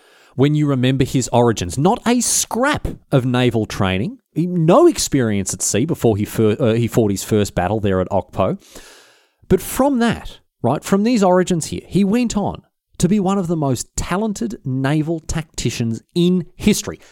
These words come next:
never losing a single battle, or even more ridiculously, never losing a single ship. He was said to fight along his, alongside his men fearlessly, leading by example, and so it is little wonder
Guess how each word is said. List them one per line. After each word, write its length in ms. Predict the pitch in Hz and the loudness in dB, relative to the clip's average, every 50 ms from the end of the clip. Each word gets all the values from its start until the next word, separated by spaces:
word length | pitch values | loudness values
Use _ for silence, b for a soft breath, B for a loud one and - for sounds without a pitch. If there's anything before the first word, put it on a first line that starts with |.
| B B | B B
never 340 | 131 139 151 202 247 240 277 | -2 0 2 2 4 4 4
losing 420 | 262 233 233 233 214 180 208 185 | 4 4 4 4 4 2 2 0
a 40 | 175 | 0
single 320 | - - - 190 180 175 151 | 0 2 0 2 2 2 2
battle, 420 | 147 170 170 151 151 131 - _ - | 2 0 0 2 -2 -2 -2 _ 2
or 220 | 226 214 170 - - | 2 4 2 2 0
even 320 | 190 247 294 311 330 311 233 | 0 2 2 2 2 2 2
more 180 | 208 190 170 | 2 2 2
ridiculously, 720 | 135 127 123 - 226 - - 190 175 160 - - 170 160 B B B B B B | 2 0 -2 -4 -4 -2 0 0 0 0 0 -2 -4 -4 B B B B B B
never 420 | 170 170 185 214 277 370 381 381 415 | -8 -6 -4 -2 0 0 0 0 0
losing 480 | 381 370 339 302 240 190 220 208 190 | 2 4 4 4 2 2 -2 -2 -2
a 60 | 175 139 | -2 -2
single 500 | - - - 208 208 180 160 135 98 76 | -2 -4 -4 -2 0 2 2 2 0 -2
ship. 560 | - - - - - - 349 392 - - - - - - _ _ _ _ _ _ _ _ _ _ | -6 -8 -8 -6 -2 -2 -2 -2 0 -2 -4 -4 -4 -14 _ _ _ _ _ _ _ _ _ _
He 120 | - 240 269 | -2 0 2
was 180 | 254 262 214 | 2 2 0
said 340 | - - 277 277 - - - b b b b b b b b b b b - | 0 0 0 0 0 0 -2 b b b b b b b b b b b -2
to 100 | - 165 | -2 -2
fight 440 | - - - - - 208 226 254 - | -2 -2 -8 -8 -6 -2 -2 0 0
along 260 | 214 202 196 190 185 | 2 2 2 2 2
his, 240 | 175 165 135 - 147 | 2 0 -2 -2 -2
alongside 480 | 147 156 160 175 170 156 - 170 151 139 | 0 2 2 2 2 2 0 0 0 0
his 120 | 127 113 | 0 0
men 120 | 135 117 101 | -2 -2 -2
fearlessly, 600 | - - - - 226 254 233 185 - - 101 90 | -4 -6 -2 0 2 2 2 2 0 -2 -4 -4
leading 480 | 117 175 247 294 302 294 262 247 202 | -2 -2 0 2 2 2 2 2 2
by 240 | 151 185 170 165 156 | 2 2 2 2 2
example, 500 | 151 127 113 117 135 135 135 - - 104 | 2 0 0 0 2 2 2 0 0 -2
and 120 | 123 135 135 | 0 0 -2
so 200 | - - 170 175 | 0 0 2 2
it 80 | 185 | 2
is 160 | 196 202 165 | 0 -2 -2
little 420 | 185 202 226 262 240 - 269 254 196 | -2 0 0 0 0 0 0 0 0
wonder 460 | 160 147 160 170 175 160 127 - - | 2 2 2 4 4 2 0 -2 -4